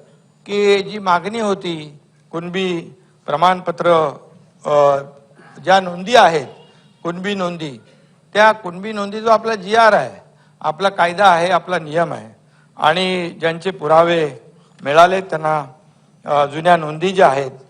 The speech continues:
त्या मिळाल्या, त्याला कुणाचाही विरोध असण्याचं काम नाही, विरोधही नाही आहे. कारण हा कायदा, हा नियम हा पूर्वीपासून आहे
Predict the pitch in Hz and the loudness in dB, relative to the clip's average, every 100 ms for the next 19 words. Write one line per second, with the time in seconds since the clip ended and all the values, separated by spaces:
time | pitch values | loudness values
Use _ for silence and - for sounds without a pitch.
0 | _ _ _ _ _ 170 170 160 147 165 | _ _ _ _ _ 4 4 4 2 2
1 | 180 208 202 208 202 208 214 220 202 208 | 2 0 -2 -6 -6 -6 -4 -2 0 0
2 | 202 165 165 196 190 185 185 196 190 196 | 0 -2 -4 -6 -2 0 0 -2 -4 -4
3 | 220 226 190 160 165 135 - _ _ _ | 0 -2 -2 -6 -6 -12 -14 _ _ _
4 | _ - 180 196 170 202 202 185 - 160 | _ -2 0 2 4 4 4 0 -4 -4
5 | 165 175 202 190 196 160 170 180 175 175 | -2 2 4 4 2 -2 -4 -4 -6 -16
6 | - _ _ _ - 165 170 165 170 202 | -20 _ _ _ 0 2 2 -4 -10 -6
7 | 196 160 185 170 135 113 | -4 -4 -4 -4 -4 -6